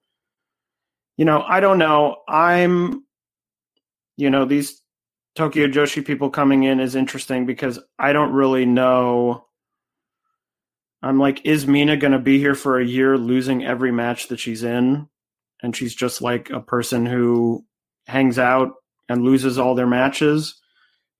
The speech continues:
And there could be more Tokyo Joshi people coming. I mean, it's not like there's an obvious space for these people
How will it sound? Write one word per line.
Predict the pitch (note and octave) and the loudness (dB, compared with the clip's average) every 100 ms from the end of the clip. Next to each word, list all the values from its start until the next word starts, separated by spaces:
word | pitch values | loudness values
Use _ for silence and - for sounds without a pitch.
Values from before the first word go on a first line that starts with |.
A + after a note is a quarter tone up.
| - | -2
And | C3+ | 2
there | C#3+ D3 | 4 2
could | C#3+ - D#3+ D3+ | 0 -2 -2 2
be | E3 | 2
more | D#3 G3 G3 - | 4 2 2 -2
Tokyo | - D3 C#3+ C#3 | -2 0 2 0
Joshi | C3+ C#3 C#3 C3+ | 2 0 -2 -4
people | C3+ C3 | -4 -4
coming. | B2+ C3 B2 A#2+ | -2 -2 -2 -2
I | B2+ | 0
mean, | C#3+ D3 C#3+ C#3 | 2 2 0 -2
it's | - C#3+ - - | -10 -8 -10 -8
not | D#3+ F3+ G#3+ | 0 2 2
like | G#3 F3+ | 2 0
there's | E3+ D#3+ | 2 0
an | D#3 | 2
obvious | D3+ D#3 D#3 C#3+ | 2 2 0 -2
space | - D#3+ D#3 | -2 -2 -2
for | - D3 | -2 -2
these | C3+ C3 | -2 -2
people | - C3+ C3 A#2+ B2+ | -4 -4 -2 -4 -6